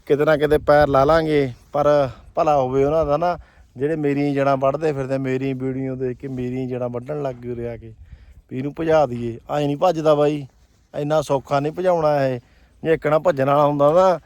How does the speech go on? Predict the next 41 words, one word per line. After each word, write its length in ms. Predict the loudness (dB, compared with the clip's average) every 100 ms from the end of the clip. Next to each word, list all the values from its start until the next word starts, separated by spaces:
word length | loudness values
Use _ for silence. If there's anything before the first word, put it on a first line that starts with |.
| _ _ _
ਤਾਂ 80 | -12
ਪਿਛਲੇ 380 | -6 -4 -2 0
ਸਾਲ 220 | 2 0
ਵੀ 60 |
ਭੱਜ 240 | 0 0 0
ਜਾਂਦਾ, 400 | -2 -2 -2 0
ਹਨਾ। 260 | 2 0 -2 -16 _ _ -6
ਬਥੇਰਾ 300 | 0 4 4
ਜ਼ੋਰ 300 | 2 -2 2
ਲਾਇਆ 260 | 4 4
ਪਿਛਲੇ 300 | 2 -2 -2
ਸਾਲ 260 | -2 -2 -2
ਵੀ, 200 | -4 -8 -12 _ _ _ _ _ _ _ _
ਐਂ 140 | -10 -6
ਨਹੀਂ 100 | -2
ਭੱਜਦਾ 400 | 0 2 4 4
ਹੈਗਾ 320 | 6 4 4
ਇਹ। 240 | 2 -2 -6 -10
ਜਿਹੜੇ 240 | -6 -6 -8 -12
ਵਿੱਚ 220 | -10 -10
ਸੋਚਦੇ 460 | -6 -4 -2 -2 0
ਆ 60 |
ਨਾ 120 | 2
ਬਾਈ, 240 | 4 4 2
ਉਹਦੀ 180 | -2 -4
ਭੱਜ 320 | 0 2 2
ਜੂਗਾ 380 | -2 -2 0 0
ਨਿੰਦਰ, 480 | -2 0 0 0 -4 -14 -20 _ _ -8
ਅਸੀਂ 140 | -8 -2 -4
ਘੱਟ 140 | -2
ਰੇਟ 240 | -4 -4
ਕੱਢ 220 | -4 -4 -4
ਦਾਂਗੇ। 480 | -2 -2 -4 -4
ਬਾਈ 240 | -2 -2 -2
ਚਾਹੇ 260 | 2 2
ਡੀਜ਼ਲ 340 | 4 2 2 0
ਪਰ 120 | 0
ਨਾ 120 | 0
ਵੱਢਣੀ 300 | -2 -2 -4
ਪੈ 200 | -2 -2
ਜਾਵੇ, 300 | -2 -8 -12